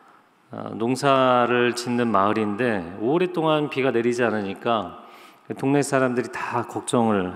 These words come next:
하게 된 거예요. 아, 그래서 남녀노소 가릴 것 없이 모든 주민들이 그 마을 한가운데 있는 교회에 모여서 기도를, 아, 하기로 했다고 합니다. 자, 사람들이 예배당에 모이기 시작하는데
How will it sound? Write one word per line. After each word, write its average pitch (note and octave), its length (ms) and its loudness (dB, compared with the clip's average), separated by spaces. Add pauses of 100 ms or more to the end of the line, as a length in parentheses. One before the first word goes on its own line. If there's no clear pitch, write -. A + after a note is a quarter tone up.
하게 C3+ 200 -4
된 G2+ 200 -2
거예요. E2 220 -8 (1000)
아, A#2+ 180 -2
그래서 C3+ 1000 2
남녀노소 C#3 960 2
가릴 B2 280 0
것 B2+ 120 0
없이 A#2+ 580 0
모든 A#2 260 0
주민들이 A2 800 -2 (520)
그 A2+ 60 -6
마을 G#2 400 2
한가운데 C3 500 0
있는 G#2+ 280 -4
교회에 G#2 320 2
모여서 F#2+ 580 -4
기도를, A2+ 580 0 (720)
아, G#2 60 -10
하기로 A2+ 420 -4
했다고 A#2+ 340 -2
합니다. F2+ 320 -8 (920)
자, C3+ 240 4
사람들이 D#3+ 1300 4
예배당에 C3+ 680 4
모이기 A#2+ 420 2
시작하는데 A2 1000 -4